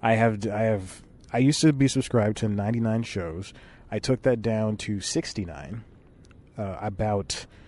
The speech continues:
I'm not even gonna acknowledge that. I took it down <laughs> to, uh, no, actually,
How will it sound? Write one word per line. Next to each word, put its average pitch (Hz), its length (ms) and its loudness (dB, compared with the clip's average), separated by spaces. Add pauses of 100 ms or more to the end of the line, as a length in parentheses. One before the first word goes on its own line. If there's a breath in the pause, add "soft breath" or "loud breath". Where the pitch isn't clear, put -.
(320 loud breath)
I'm 120 100 0
not 113 120 6
even 101 160 0
gonna 95 160 -6
acknowledge 87 420 -12
that. - 200 -12
I 123 60 -2
took 147 160 4
it 147 80 6
down 123 300 6
<laughs> 131 640 4
to, 123 220 0 (880 loud breath)
uh, 113 180 4
no, 160 160 8
actually, 147 460 4